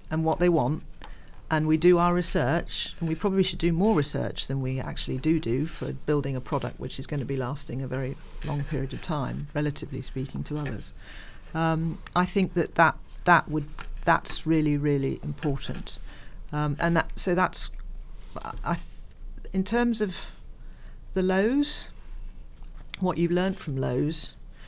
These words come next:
is you've learned that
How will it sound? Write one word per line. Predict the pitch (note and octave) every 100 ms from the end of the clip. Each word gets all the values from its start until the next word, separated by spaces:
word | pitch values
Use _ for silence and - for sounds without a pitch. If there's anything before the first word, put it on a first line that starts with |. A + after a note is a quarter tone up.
| - - - -
is | E3+ E3 D3+ - - - - - - - - - - - - - - - - - -
you've | G3 F3+
learned | G#3 A#3+ A3+
that | - A3 C#3+ - - -